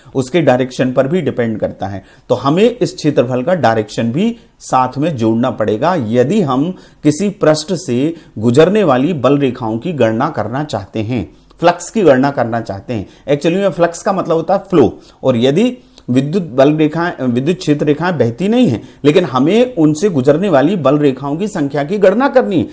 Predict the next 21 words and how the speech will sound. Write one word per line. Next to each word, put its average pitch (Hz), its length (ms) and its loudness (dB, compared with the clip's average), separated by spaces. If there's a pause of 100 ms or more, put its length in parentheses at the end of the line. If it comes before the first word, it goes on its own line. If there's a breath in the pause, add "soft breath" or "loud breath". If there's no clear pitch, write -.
(200 loud breath)
गणना 131 360 4
करनी 147 380 0
है, 214 260 -2 (280 loud breath)
तो 139 80 4
वो 180 340 6
क्षेत्रफल 151 640 0
की 226 200 -2 (140)
स्थिति 165 380 -6
पर 170 180 2
भी 196 160 4
निर्भर 240 300 4
करती 247 340 0
है। 117 100 0 (280 loud breath)
क्षेत्रफल 151 520 0
यदि 156 380 2 (260 loud breath)
ये 160 160 6
बिल्कुल 160 400 4
परपेंडिकुलर 175 680 0
रखा 139 240 -4
हुआ 131 260 0
है, 185 200 0